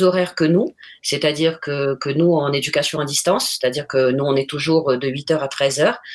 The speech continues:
et ici l'école c'est pareil, c'est de sept heures à midi, une heure, très, ça dépend des, des niveaux.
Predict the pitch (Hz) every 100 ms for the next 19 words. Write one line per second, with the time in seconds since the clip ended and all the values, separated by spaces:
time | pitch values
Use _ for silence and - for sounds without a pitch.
0 | - - 151 139 - 160 143 135 151 151
1 | 143 135 139 196 - 127 131 143 135 160
2 | 151 139 127 127 127 135 131 143 156 143
3 | 127 151 202 - _ - - 104 127 127
4 | 131 131 127 123 127 131 131 143 190